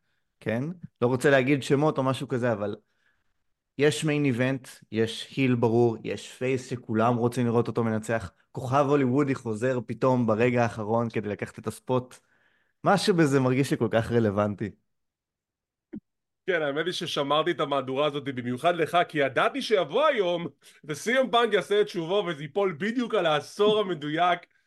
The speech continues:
Speaker 2: שעשר שנים מאז האירוע הזה, אז אמרתי, "יאללה, בוא נסקר את זה עכשיו." אה, לצערנו, גורדון לא איתנו הפעם, כי זה אירוע עדכני מדי, אז לא רצינו לשים אותו דרך האיסורים האלו. אבל ככה אנחנו מדברים על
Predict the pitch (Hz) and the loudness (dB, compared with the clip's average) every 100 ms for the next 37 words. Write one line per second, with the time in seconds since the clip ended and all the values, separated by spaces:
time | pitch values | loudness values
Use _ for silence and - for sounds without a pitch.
0 | _ - 160 165 185 160 170 165 160 156 | _ -6 -2 -2 -2 -4 -4 0 0 0
1 | 147 151 165 170 - 185 190 180 180 170 | -2 2 0 0 -4 -2 -2 0 0 2
2 | 147 160 165 147 156 147 127 110 143 117 | 0 -4 -6 -6 -4 -4 -4 -6 -4 -4
3 | 104 _ _ _ _ _ - 151 160 165 | -6 _ _ _ _ _ -2 2 2 2
4 | 160 156 180 180 202 175 196 185 185 180 | 0 0 0 0 0 0 0 0 -2 -2
5 | 180 160 156 277 277 254 226 220 185 180 | -2 -2 0 0 2 -2 -4 -6 -4 -2
6 | 185 170 170 151 143 131 214 214 190 - | 0 0 -2 -4 -4 0 2 2 -2 -10
7 | _ - 170 151 202 165 143 175 160 147 | _ -10 -8 -4 -2 -2 -2 -4 -2 -4
8 | 170 156 151 156 147 143 139 156 180 160 | -4 -6 -4 -4 -2 -4 -4 -4 -2 -2
9 | 135 131 156 _ _ _ 196 - 180 156 | -2 -2 -6 _ _ _ -8 -6 -6 -6
10 | 156 147 143 151 147 | -4 -4 -2 -2 -2